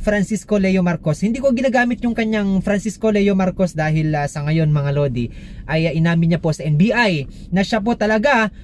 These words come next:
si Norman Mangusin. Okay, so bago ang lahat,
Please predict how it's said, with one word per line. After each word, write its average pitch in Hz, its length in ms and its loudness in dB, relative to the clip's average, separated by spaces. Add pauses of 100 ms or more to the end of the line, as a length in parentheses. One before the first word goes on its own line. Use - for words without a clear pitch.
(100)
si 233 320 -2
Norman 202 640 2
Mangusin. 135 800 0 (240)
Okay, 214 480 2 (480)
so 254 100 0
bago 320 300 4
ang 302 80 -4
lahat, 170 400 2